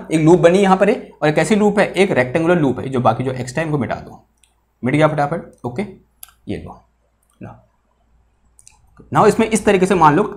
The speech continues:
आई करंट क्या कर रही है, फ्लो कर रही है, यहाँ से आई current यूँ आई, फिर यूँ आई, फिर यूँ आई, और फिर यहाँ से यूँ चलेगी। अब देखो, ध्यान से देखो, ये जो loop है ऐसे क्या है, Incline है। ठीक, कैसे loop है ये, incline loop है, ऐसे plain नहीं, प्लेन में नहीं रखी है,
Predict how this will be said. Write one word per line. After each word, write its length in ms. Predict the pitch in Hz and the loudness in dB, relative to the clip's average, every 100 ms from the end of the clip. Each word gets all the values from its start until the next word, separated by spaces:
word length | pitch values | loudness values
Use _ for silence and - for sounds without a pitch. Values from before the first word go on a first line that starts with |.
| - | -2
आई 140 | 147 208 | 2 4
करंट 200 | 190 185 | 4 2
क्या 100 | - | 0
कर 120 | 143 | 0
रही 120 | 147 | -2
है, 40 | 190 | 0
फ्लो 160 | 143 | 0
कर 120 | 120 104 | 0 -4
रही 100 | 95 | -4
है, 60 | |
यहाँ 140 | 110 117 | -6 -4
से 120 | 117 | -4
आई 160 | 131 131 | -4 -4
current 280 | 135 135 131 | -2 -2 -2
यूँ 120 | 139 | 0
आई, 120 | 147 202 - - _ - | 0 -2 -10 -20 _ -6
फिर 100 | 120 | 0
यूँ 200 | 117 139 | 0 0
आई, 160 | 135 175 - - _ _ _ | -2 -4 -10 -20 _ _ _
फिर 120 | - 117 | -6 0
यूँ 220 | 139 143 | 2 2
आई, 180 | 120 151 - - | 0 -6 -10 -8
और 160 | 127 | -6
फिर 140 | - 156 | -4 -2
यहाँ 180 | 110 104 | -2 -2
से 140 | 180 | -4
यूँ 200 | 202 117 | -2 -4
चलेगी। 380 | 95 92 78 90 - _ _ - - | -4 -8 -10 -16 -20 _ _ -6 0
अब 100 | 262 | 2
देखो, 160 | 262 214 | 2 2
ध्यान 260 | 170 220 | 4 4
से 100 | 247 | 4
देखो, 340 | 202 175 202 - - | 2 2 0 -4 0
ये 60 | 196 | 4
जो 100 | 262 | 6
loop 380 | 214 208 277 208 | 6 8 6 4
है 260 | 113 - - | -4 -4 0
ऐसे 180 | 180 269 | 2 4
क्या 140 | 247 | 6
है, 200 | 220 - 208 | 4 4 4
Incline 460 | 214 220 220 240 | 4 6 4 4
है। 120 | 151 - - - | 0 -4 -10 -6
ठीक, 100 | 214 | 4
कैसे 200 | 202 185 | 4 6
loop 160 | 220 220 | 4 6
है 60 | |
ये, 60 | 262 | 4
incline 400 | - 208 220 247 | 4 2 6 6
loop 200 | 247 254 | 6 4
है, 60 | 185 | 4
ऐसे 200 | 175 240 | 4 4
plain 260 | 247 214 226 | 8 8 8
नहीं, 120 | 233 | 6
प्लेन 420 | 226 - - 208 | 0 -2 6 6
में 80 | 220 | 6
नहीं 100 | - | 4
रखी 240 | 208 139 | 2 2
है, 100 | 113 | -4